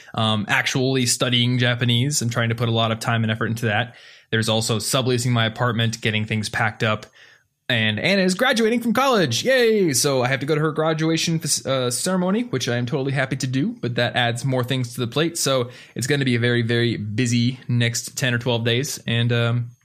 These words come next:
yeah, so hopefully you guys understand. Uh, if not, I'm very sorry, but I will be bringing back the podcast with a fervor,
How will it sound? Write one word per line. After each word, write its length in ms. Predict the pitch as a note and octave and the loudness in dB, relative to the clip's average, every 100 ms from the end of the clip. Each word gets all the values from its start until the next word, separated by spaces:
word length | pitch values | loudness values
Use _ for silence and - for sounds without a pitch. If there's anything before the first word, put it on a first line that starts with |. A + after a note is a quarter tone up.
| _ _ _ | _ _ _
yeah, 240 | B3 F3+ A2+ | -2 -2 -2
so 160 | - | -6
hopefully 400 | - F#3+ F#3+ F#3+ | -2 -2 -2 0
you 80 | G3 | 0
guys 240 | D#3+ C3+ C3 | 0 0 -2
understand. 720 | A2+ A2+ - A2 G#2 G#2+ A#2 - - - _ - | -2 -4 -2 -2 0 -2 -4 -10 -20 -20 _ -6
Uh, 560 | G#2+ G#2 G#2 G#2 G#2 - | -4 -2 -2 -2 -4 -2
if 220 | A2+ A#2 | -4 -2
not, 280 | A#2+ A#2+ A2+ | 0 0 0
I'm 180 | A2 G#2+ | -2 0
very 220 | A2+ A2 | 0 0
sorry, 400 | - A2+ B2+ D#3 | 0 0 0 0
but 140 | B2 | 0
I 60 | G#2+ | 0
will 60 | G#2+ | 0
be 100 | G#2+ | -2
bringing 360 | A2+ A2 G#2+ | 0 0 0
back 380 | G#2 G#2+ G#2 - - - - | 0 -2 -4 -14 -20 -18 -12
the 60 | |
podcast 720 | - G#2+ G2+ A2 G#2 G2 - | -4 -2 -2 -2 0 -2 -4
with 180 | G#2+ A2+ | -4 -4
a 120 | A2+ | -4
fervor, 640 | G#2 B2+ B2+ A#2 G#2+ G2 | -4 -2 0 0 -2 -6